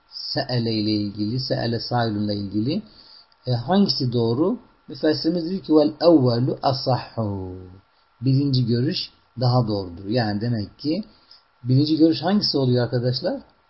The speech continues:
Birinci görüş hangisi oldu? Ee, Sale,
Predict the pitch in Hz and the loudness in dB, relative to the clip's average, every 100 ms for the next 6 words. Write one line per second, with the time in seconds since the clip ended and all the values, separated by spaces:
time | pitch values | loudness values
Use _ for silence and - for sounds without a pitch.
0 | _ _ _ _ _ _ _ _ _ _ | _ _ _ _ _ _ _ _ _ _
1 | _ - 127 127 123 117 127 120 151 165 | _ -2 2 4 4 2 0 0 -2 -2
2 | - 123 117 127 240 - _ _ _ _ | -2 -2 -2 -2 -4 -8 _ _ _ _
3 | _ _ _ _ _ _ _ _ _ _ | _ _ _ _ _ _ _ _ _ _
4 | _ _ _ _ 113 107 101 98 - - | _ _ _ _ -4 -2 -4 -4 -4 2
5 | 131 120 98 90 | 4 4 2 -4